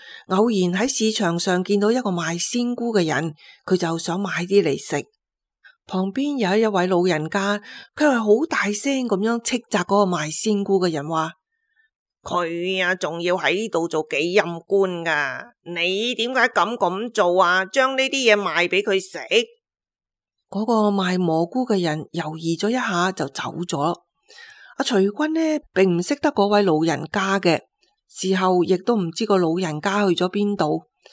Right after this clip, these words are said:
第二日聽講話有人食咗啲蘑菇之後就死咗啦。徐軍就懷疑嗰位老人家係土地爺嘅化身，而嗰個賣蘑菇嘅人呢，亦都冇再見過，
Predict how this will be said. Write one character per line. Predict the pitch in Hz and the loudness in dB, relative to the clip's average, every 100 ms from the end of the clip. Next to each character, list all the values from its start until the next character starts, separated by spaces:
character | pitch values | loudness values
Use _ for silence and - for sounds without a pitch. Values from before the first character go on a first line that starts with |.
| - - - - - | -20 -20 -16 -8 2
第 | 208 208 | 4 6
二 | 208 | 4
日 | 202 | 2
聽 | 262 269 | 0 0
講 | 247 202 214 | 0 0 0
話 | 180 | 0
有 | 170 | 0
人 | 175 156 | -2 -2
食 | - | -4
咗 | 180 185 208 | -4 0 2
啲 | |
蘑 | 233 156 165 | 2 2 0
菇 | - 233 240 | 0 -2 0
之 | 247 | 0
後 | 208 180 | 2 2
就 | 175 175 | 2 -2
死 | - | -2
咗 | 156 170 214 202 151 | -2 -2 0 0 2
啦。 | 190 185 - - - - - _ - | 2 2 -2 -18 -20 -20 -20 _ -6
徐 | 185 170 | 0 0
軍 | 170 247 | 0 0
就 | 226 175 | 0 -2
懷 | 175 165 | -4 -6
疑 | 160 156 160 | -6 -4 -2
嗰 | 185 | 0
位 | 202 220 | 0 2
老 | 208 185 | 2 2
人 | 202 165 170 | 2 0 -2
家 | 233 226 | 0 2
係 | 190 | 2
土 | - 175 180 | 2 0 0
地 | 240 190 | 2 2
爺 | 180 175 156 | 4 2 2
嘅 | 196 202 | 2 2
化 | 196 202 | 2 2
身， | 208 247 247 - _ - - - - - | 2 0 0 -6 _ -20 -18 -18 -4 2
而 | |
嗰 | 226 269 | 6 6
個 | 311 320 | 6 4
賣 | 247 202 196 | 4 2 2
蘑 | 196 170 175 | 2 4 4
菇 | 185 302 | 2 2
嘅 | 277 202 | 2 2
人 | 160 180 | 0 0
呢， | 269 294 _ _ | -2 -4 _ _
亦 | 185 185 185 | 0 0 0
都 | 269 | 0
冇 | 254 170 175 | 4 4 4
再 | 190 170 175 | 2 2 2
見 | 185 170 170 | 2 0 0
過， | 175 160 208 | 0 2 2